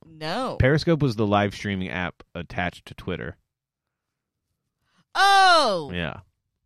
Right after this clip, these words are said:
Speaker 1: Okay. I fuck MySpace.
Speaker 2: Okay.
Speaker 1: 'Cause all my friends are there.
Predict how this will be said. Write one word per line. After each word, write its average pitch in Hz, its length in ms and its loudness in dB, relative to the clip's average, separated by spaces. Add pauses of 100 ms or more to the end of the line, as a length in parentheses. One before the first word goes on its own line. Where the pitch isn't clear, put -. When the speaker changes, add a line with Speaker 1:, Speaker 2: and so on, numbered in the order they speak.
(220)
Speaker 1:
Okay. 175 540 -10 (460)
I 180 160 -10
fuck - 540 -10 (2500)
MySpace. 156 1000 -12 (160)
Speaker 2:
Okay. 82 420 -6 (1200)
Speaker 1:
'Cause 156 200 -12
all 156 140 -8
my 175 100 -12
friends 175 340 -12
are 143 80 -14
there. 139 360 -12